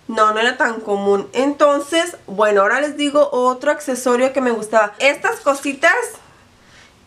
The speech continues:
que nosotros les decíamos donas, no sé cómo se llamen, ni en inglés ni en español. Entonces, le decíamos donas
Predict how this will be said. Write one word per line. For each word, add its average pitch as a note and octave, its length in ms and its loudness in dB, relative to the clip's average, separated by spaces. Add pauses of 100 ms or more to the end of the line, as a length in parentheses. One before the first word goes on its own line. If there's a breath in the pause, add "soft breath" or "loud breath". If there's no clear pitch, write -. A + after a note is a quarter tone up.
que A#3+ 280 2
nosotros B3+ 400 -2
les E4+ 140 2
decíamos C#4 1000 0
donas, B3 580 2
no A#3 160 -6
sé C#4 160 -2
cómo C4+ 240 0
se C#4 180 -6
llamen, G#3 600 0
ni A#3 200 2
en A#3 120 4
inglés A3 280 0
ni B3 60 -2
en C#4 80 0
español. A3 600 0
Entonces, A3 600 -4 (880 loud breath)
le A#3+ 120 -2
decíamos D4 560 2
donas C4 520 2